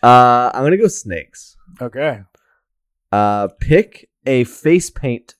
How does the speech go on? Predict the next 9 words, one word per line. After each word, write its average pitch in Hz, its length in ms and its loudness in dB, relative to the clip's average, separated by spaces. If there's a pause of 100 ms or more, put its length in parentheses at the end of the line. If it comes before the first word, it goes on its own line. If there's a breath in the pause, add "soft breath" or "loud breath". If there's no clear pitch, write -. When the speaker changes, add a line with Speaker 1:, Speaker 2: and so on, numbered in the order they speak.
Speaker 1:
color. 104 520 0 (1200)
Speaker 2:
Orange, 180 540 -8
green, 135 400 -16
white, 120 440 -12
black, 120 300 -14
and 117 140 -18
white. 101 320 -20 (580)
Like 107 160 -16
Sting. 95 440 -20